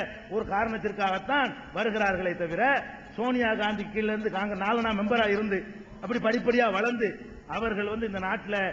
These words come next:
ஆட்சி பொறுப்பை ஏற்றுக்கொள்ளவே இல்லை. ஜெயலலிதா அவர்கள் முதலமைச்சரா வந்த, அரசியல் பேசல இது, எல்லாத்தையும் அலசுறது தான் இது, யாரையும் விடுற மாதிரி இல்லை. அதுக்காக தான் ஜெயலலிதா வந்திருக்கிறார்கள் என்று சொன்னா,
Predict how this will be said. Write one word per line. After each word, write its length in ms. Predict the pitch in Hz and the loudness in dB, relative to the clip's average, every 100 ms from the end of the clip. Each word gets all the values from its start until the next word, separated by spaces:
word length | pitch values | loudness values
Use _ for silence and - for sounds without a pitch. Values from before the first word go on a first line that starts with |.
| - - | -4 -6
ஆட்சி 320 | 165 226 226 | -2 0 -2
பொறுப்பை 360 | 170 185 - 185 | -6 -4 -2 -2
ஏற்றுக்கொள்ளவே 580 | 202 220 190 185 208 220 | -2 -4 -4 0 2 2
இல்லை. 240 | 190 151 - - - - - | 0 -4 -6 -14 -20 -20 -8
ஜெயலலிதா 480 | 131 240 294 285 269 | 2 4 6 6 6
அவர்கள் 380 | 247 240 220 220 | 6 4 2 0
முதலமைச்சரா 500 | 208 226 214 208 202 | 0 0 -2 0 2
வந்த, 220 | 180 185 185 | 2 0 0
அரசியல் 420 | 160 226 262 247 | 2 2 2 2
பேசல 280 | 233 214 202 | 0 0 -2
இது, 140 | 175 139 - - - - - | -4 -6 -12 -18 -20 -16 -6
எல்லாத்தையும் 420 | 170 226 233 190 | 0 0 2 2
அலசுறது 400 | 240 220 233 226 | 2 4 2 2
தான் 140 | 208 | 0
இது, 120 | 170 135 - - - - | -2 -6 -10 -18 -12 -2
யாரையும் 320 | 196 240 233 | 2 2 2
விடுற 140 | 208 214 | 0 0
மாதிரி 220 | 202 185 | 0 0
இல்லை. 140 | 165 | 0
அதுக்காக 240 | 165 165 156 | -2 -2 -4
தான் 180 | 135 - - - - | -6 -10 -18 -20 2
ஜெயலலிதா 400 | 208 277 262 247 | 4 4 4 2
வந்திருக்கிறார்கள் 580 | 214 214 202 196 185 170 | 2 -4 -4 -4 -4 -6
என்று 140 | 165 | -8
சொன்னா, 320 | 165 160 214 | -10 -8 -2